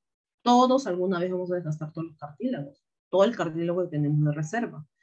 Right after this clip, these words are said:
Pero este cartílago de tiburón lo que va a hacer es regenerar el cartílago que está desgastando, ¿ya? Entonces se consume, por ejemplo, en polvo y en pastillas, ¿ya? Averigua esto.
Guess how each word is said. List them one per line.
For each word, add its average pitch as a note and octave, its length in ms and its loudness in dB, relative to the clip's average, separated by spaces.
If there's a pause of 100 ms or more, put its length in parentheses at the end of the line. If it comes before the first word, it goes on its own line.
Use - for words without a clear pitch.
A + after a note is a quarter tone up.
(480)
Pero A3 480 8
este B3 240 -2
cartílago F#3+ 580 0
de F#3 40 -10
tiburón D#3 400 -2
lo D#3+ 80 -8
que D#3 80 -12
va D3+ 60 -2
a - 20 -2
hacer D#3 220 -4
es E3 160 -10
regenerar D#3+ 680 -6
el C#3 120 -6
cartílago D3+ 600 -4
que - 60 -20
está - 240 -18
desgastando, D3+ 880 -10 (720)
¿ya? G#3+ 340 -4 (420)
Entonces F3 260 -6
se G3 100 2
consume, A#3+ 760 4 (200)
por E3 100 -8
ejemplo, E3 200 -4
en F3+ 100 -4
polvo F3 520 2
y D3+ 220 0
en G3 180 -6
pastillas, - 680 -16 (260)
¿ya? - 260 -10
Averigua D#3+ 560 -2 (160)
esto. D3+ 400 -12